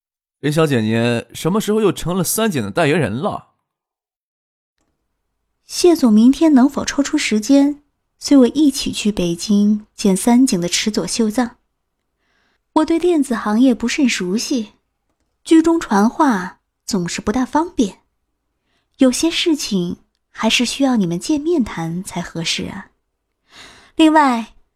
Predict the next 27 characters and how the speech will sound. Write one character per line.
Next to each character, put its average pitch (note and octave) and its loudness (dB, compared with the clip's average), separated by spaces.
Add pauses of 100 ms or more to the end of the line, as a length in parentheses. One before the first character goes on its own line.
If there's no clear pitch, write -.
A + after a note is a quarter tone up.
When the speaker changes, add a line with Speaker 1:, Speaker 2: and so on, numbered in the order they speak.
(360)
Speaker 2:
夏 D#4 -2
华 A#3+ 0
电 C4+ 0
子 F#3+ -6
对 G#3+ -2
科 B3+ 0
王 G#3 2
与 F#3+ -2
三 C#4 0
井 F#3+ -6
的 F3+ -14
合 E3+ -8
作 F#3 -4 (280)
也 A#3+ 4
很 D#4+ -6
感 F3+ -6
兴 F3 -2
趣。 - -10 (2500)
Speaker 1:
林 G3 2
雪 C#3 0
才 D#3 -4
不 D#3+ -6
信 D3 -6
这 G#3 -10
些 C3+ -10
条 A2+ -12
件 - -12